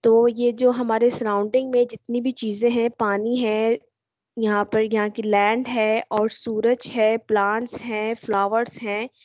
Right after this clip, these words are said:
ये सब जो है हमारे environment में आ जाती हैं। ये सारी चीज़ें जो हैं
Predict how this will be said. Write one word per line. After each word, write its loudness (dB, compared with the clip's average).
ये 2
सब 0
जो -4
है -4
हमारे -2
environment -2
में -4
आ -4
जाती -6
हैं। -4
ये -2
सारी -4
चीज़ें -6
जो -14
हैं -8